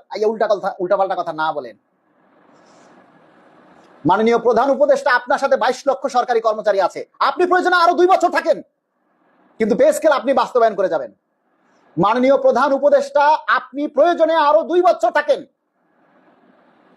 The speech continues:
প্রয়োজনে এখন থেকে দুই বছর পিছনে দেন, নির্বাচন পিছাইয়া দেন, কিন্তু পে স্কেল দিতে হবে। সরকারি কর্মচারীরা চলতে পারতেছে না। পনেরো হাজার টাকা বেতন দিয়ে একজন কর্মচারী এই ঢাকা শহরে চলতে পারতেছে না।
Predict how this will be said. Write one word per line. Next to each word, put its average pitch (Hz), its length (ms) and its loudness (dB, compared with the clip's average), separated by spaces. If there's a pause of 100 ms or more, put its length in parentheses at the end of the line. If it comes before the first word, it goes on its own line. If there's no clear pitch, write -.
(280)
প্রয়োজনে 381 360 2
এখন 381 300 0
থেকে 330 200 0
দুই 320 200 2
বছর 359 260 0
পিছনে 339 300 -4
দেন, 262 220 -2 (220)
নির্বাচন 339 380 0
পিছাইয়া 285 280 -2
দেন, 208 160 -2 (200)
কিন্তু 269 180 -4
পে 381 160 2
স্কেল 349 180 -2
দিতে 285 140 0
হবে। 196 240 -2 (220)
সরকারি 269 260 2
কর্মচারীরা 226 380 -2
চলতে 269 200 0
পারতেছে 220 320 -6
না। 139 120 -20 (880)
পনেরো 240 300 2
হাজার 240 320 0
টাকা 233 240 -2
বেতন 214 320 0
দিয়ে 226 140 0
একজন 214 340 0
কর্মচারী 247 520 0
এই 233 140 2
ঢাকা 220 240 0
শহরে 247 300 0
চলতে 254 280 0
পারতেছে 247 560 -2
না। 226 340 -2